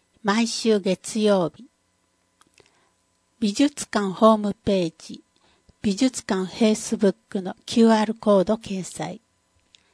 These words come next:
浦添市市政施行五十周年記念展、令和二年度第一期常設展、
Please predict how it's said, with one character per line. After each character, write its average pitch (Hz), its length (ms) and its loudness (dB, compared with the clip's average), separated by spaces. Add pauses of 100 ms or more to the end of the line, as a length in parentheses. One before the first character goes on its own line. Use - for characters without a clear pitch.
(580)
浦 269 220 2
添 247 320 2
市 - 400 -6 (220)
市 - 240 -6
政 262 320 6
施 - 200 -8
行 214 320 8
五 208 200 8
十 254 200 4
周 254 360 4
年 233 260 2
記 220 220 -6
念 226 280 0 (180)
展、 175 240 -4 (640)
令 254 240 8
和 247 180 6
二 226 220 0
年 220 360 0
度 196 220 -4 (460)
第 240 420 2
一 208 100 -6 (220)
期 220 280 -6
常 247 220 8
設 - 440 -2
展、 175 240 -4